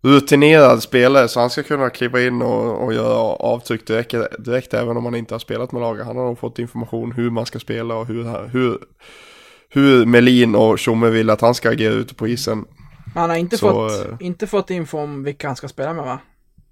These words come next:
Speaker 1: Det tvekar jag nog på.
Speaker 2: <laughs>
Speaker 1: Ska du ge han det nu, eller?
Speaker 2: <laughs> Ja,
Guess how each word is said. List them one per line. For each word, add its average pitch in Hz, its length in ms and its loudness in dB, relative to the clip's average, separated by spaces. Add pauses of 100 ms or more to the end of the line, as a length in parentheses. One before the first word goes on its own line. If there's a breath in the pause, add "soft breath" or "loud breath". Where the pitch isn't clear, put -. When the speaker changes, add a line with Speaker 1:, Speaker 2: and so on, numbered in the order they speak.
(600)
Speaker 1:
Det 170 480 4
tvekar - 340 -2
jag 113 60 -2
nog 104 100 -4
på. - 180 6
Speaker 2:
<laughs> - 1800 -4
Speaker 1:
Ska - 160 0
du 139 100 8
ge 190 100 8
han 160 120 8
det 123 100 2
nu, 117 120 2
eller? 117 300 -4
Speaker 2:
<laughs> - 0 -
Ja, 190 160 2